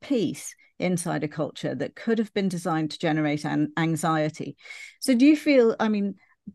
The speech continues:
it, it, is your mind, you, it sounds as if your mind was at peace when you went through this initial, um, this initial period with what, um, uh,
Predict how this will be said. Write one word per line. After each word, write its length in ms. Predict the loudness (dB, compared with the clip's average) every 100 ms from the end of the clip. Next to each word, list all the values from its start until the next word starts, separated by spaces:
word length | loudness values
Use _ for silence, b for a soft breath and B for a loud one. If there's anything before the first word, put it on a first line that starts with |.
| -6
it, 180 | -6 -6 _ _
it, 240 | 2 2 4
is 200 | 6 8
your 140 | 8
mind, 340 | 8 8 4 0
you, 240 | 0 0
it 220 | 2 2 4
sounds 300 | 6 6 6
as 120 | 4
if 100 | 2
your 140 | 2
mind 280 | 2 0 0
was 160 | -2 -2
at 100 | -2
peace 260 | -2 -2
when 160 | -2 0
you 100 | 0
went 240 | -2 -2
through 240 | -2 -2 0
this 220 | -2 -2
initial, 640 | 0 0 -2 -4 -4 -4 0
um, 420 | 2 2 0 -2
this 220 | -2 -2
initial 380 | 0 0 0 -4
period 500 | -2 -2 -2 -4 -4
with 180 | -6 -4
what, 300 | -4 -6 -12 B B B B
um, 400 | 0 2 2 0 -4
uh, 80 | -4